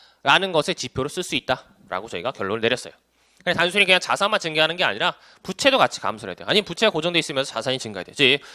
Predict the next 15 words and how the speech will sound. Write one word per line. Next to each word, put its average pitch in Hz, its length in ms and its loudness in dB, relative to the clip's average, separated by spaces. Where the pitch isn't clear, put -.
부채가 233 340 0
증가하면 185 320 2
자산이 147 320 -2
증가하면은 135 440 -4
그것은 151 240 -4
돈 120 160 -8
번 139 100 -2
것으로 131 240 -4
볼 110 120 -8
수 - 80 -4
없다라는 - 760 -4
겁니다. - 320 -18
그래요? - 160 -16
예. - 160 -16
그래서 180 440 4